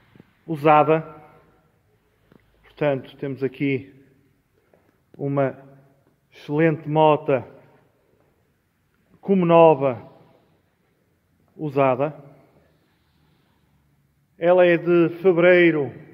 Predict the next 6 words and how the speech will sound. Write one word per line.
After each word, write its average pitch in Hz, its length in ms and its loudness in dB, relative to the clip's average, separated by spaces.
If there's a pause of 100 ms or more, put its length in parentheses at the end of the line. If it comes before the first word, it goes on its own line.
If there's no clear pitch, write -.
(1200)
deste 160 340 -4
ano 147 460 -4
dois 147 240 -6
mil 143 180 -8
e 123 120 -8
vinte. 123 500 -14